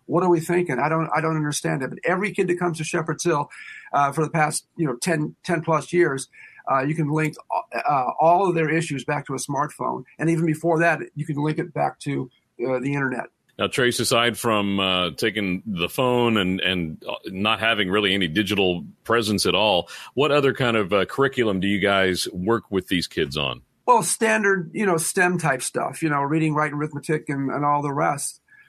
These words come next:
Speaker 1: Uh, things that the public schools are, are failing miserably in today. I think I just saw a s-, statistic where America used to be number one in all these categories. We're thirty-seventh.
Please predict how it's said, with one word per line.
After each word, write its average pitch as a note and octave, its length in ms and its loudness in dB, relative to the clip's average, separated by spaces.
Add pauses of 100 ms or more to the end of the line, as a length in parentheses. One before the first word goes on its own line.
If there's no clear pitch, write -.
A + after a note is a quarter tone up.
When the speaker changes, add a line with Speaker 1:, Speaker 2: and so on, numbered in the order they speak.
Speaker 1:
Uh, C3 120 -8
things E3 340 0
that D#3+ 160 -2
the D3+ 80 -6
public F3 280 -2
schools D3 580 -4
are, C#3+ 240 0
are D3 100 0
failing E3+ 560 2
miserably F3 500 0
in B2 120 -8
today. B2+ 180 -4
I C3 60 -4
think D#3 180 -2
I C#3+ 40 0
just C#3+ 200 -6
saw D3+ 180 0
a - 20 -2
s-, C#3 180 -8
statistic E3 580 -2
where C#3+ 260 0 (240)
America D#3+ 460 0
used D3+ 200 -2
to D3+ 40 -4
be D#3 60 0
number D3 180 0
one D3+ 260 2
in D3 80 0
all B2+ 160 0
these C3 220 -6 (240)
categories. C#3+ 400 -2
We're E3+ 80 0
thirty-seventh. G3 1000 0